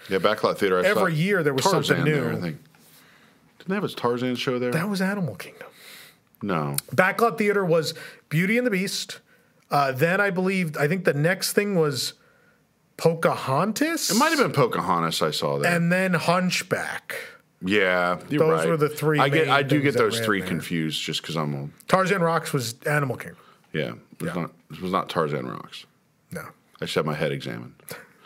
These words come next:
Speaker 2: It's okay.
Speaker 1: You know, it's been, I've been, I've, I spent two days in the car with Jason Diffendahl.
Speaker 2: I know, I know.
Speaker 1: That's gonna be my excuse for anything I screw up today.
Speaker 2: But yeah, there wasn't a lot to do. Um, and then very quickly they tried to add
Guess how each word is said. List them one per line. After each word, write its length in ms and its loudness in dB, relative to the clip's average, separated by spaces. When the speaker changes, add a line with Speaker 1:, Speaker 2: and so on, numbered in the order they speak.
Speaker 2:
It's 140 -10
okay. 100 -2
Speaker 1:
You 40 4
know, 80 4
it's 100 -2
been, 160 4
I've 140 4
been, 240 2
I've, 260 2
I 80 4
spent 240 0
two 100 -2
days 200 0
in 60 -2
the 60 -4
car 200 2
with 100 -2
Jason 320 -2
Diffendahl. 440 -6
Speaker 2:
I 140 0
know, 220 -6
I 60 -12
know. 220 -14
Speaker 1:
That's 160 2
gonna 120 0
be 80 0
my 140 4
excuse 360 -2
for 220 -2
anything 280 -4
I 60 -2
screw 240 -6
up 80 -4
today. 240 -10
Speaker 2:
But 140 2
yeah, 100 4
there 140 2
wasn't 340 2
a 80 0
lot 320 2
to 80 0
do. 480 -4
Um, 240 0
and 80 0
then 80 0
very 200 2
quickly 320 0
they 120 -2
tried 300 -2
to 120 -10
add 340 -8